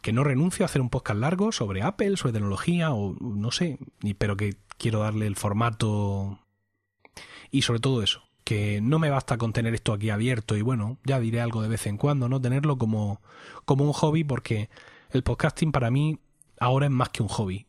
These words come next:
y quiero darlo todo y emplearme a tope con esto. Y luego, pues mira, si no sale, pues no lo conseguí y me retiraré con todas mis naves, pero, eh, quiero que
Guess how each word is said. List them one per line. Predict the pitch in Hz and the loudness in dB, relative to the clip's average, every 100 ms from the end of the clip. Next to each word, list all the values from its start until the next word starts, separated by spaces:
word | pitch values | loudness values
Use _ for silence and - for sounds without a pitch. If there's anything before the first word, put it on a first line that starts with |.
| - | -4
y | 117 110 | -2 0
quiero | - 131 131 | 0 2 2
darlo | 127 120 110 | 2 2 2
todo | 156 202 247 _ _ _ _ - | 2 0 -2 _ _ _ _ -4
y | 120 | 0
emplearme | 110 123 117 131 147 | 0 2 2 2 2
a | 123 | 2
tope | 151 147 185 - _ | 2 2 0 -2 _
con | - 113 | -4 -2
esto. | 147 - 220 - _ _ _ - _ - - - | -2 -2 -2 -2 _ _ _ -20 _ -20 -20 -4
Y | 165 | 0
luego, | 151 160 196 | 2 2 2
pues | 123 | 2
mira, | 156 123 | 0 2
si | 131 | 2
no | 123 135 | 2 2
sale, | 160 160 196 - | 2 2 -2 -2
pues | - 104 | -2 2
no | 131 | 2
lo | 120 | 0
conseguí | 107 104 110 170 - _ _ - | 0 -2 0 -2 -4 _ _ 0
y | 120 | 2
me | 104 | 2
retiraré | 95 101 101 95 113 127 117 | 0 -2 -2 0 0 0 0
con | 107 104 | -2 -2
todas | 120 107 | 0 0
mis | 101 | 0
naves, | 135 151 107 | 2 0 -2
pero, | - 107 101 101 - - - - - - _ | -2 0 0 -2 -8 -20 -20 -20 -20 -20 _
eh, | 120 107 104 101 101 - | -2 0 0 0 -2 -2
quiero | - 147 151 | 0 2 2
que | 123 113 107 92 | 0 0 0 -4